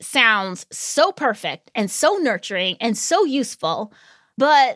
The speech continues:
I'm melanin challenged, or I'm a man. What should I do? Well, I'm glad you asked that question, Susan and Jake. <laughs> Not their real names. Lucky for everyone,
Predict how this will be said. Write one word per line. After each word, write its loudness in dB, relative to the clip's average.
I'm 2
melanin 0
challenged, -2
or 2
I'm 2
a -2
man. -2
What 0
should 0
I 2
do? 0
Well, 2
I'm 0
glad 2
you 2
asked 2
that 2
question, -2
Susan -6
and -2
Jake. -2
<laughs> -16
Not 2
their -2
real -2
names. -4
Lucky 0
for 0
everyone, -6